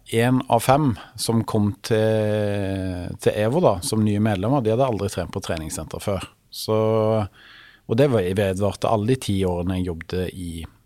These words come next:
EVO. Og jeg tror at det er en indikator på at vi, vi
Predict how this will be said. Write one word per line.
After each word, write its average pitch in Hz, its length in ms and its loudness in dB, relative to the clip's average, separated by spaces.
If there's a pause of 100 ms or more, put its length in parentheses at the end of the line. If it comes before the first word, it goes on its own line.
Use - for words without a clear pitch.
(100)
EVO. 101 320 0 (400)
Og 120 240 4 (960)
jeg - 100 -8
tror 151 220 2
at 143 100 4
det 123 140 4
er 110 80 4
en 110 80 2
indikator 110 500 0
på 117 80 4
at 104 140 2 (100)
vi, 104 800 0
vi 107 220 -2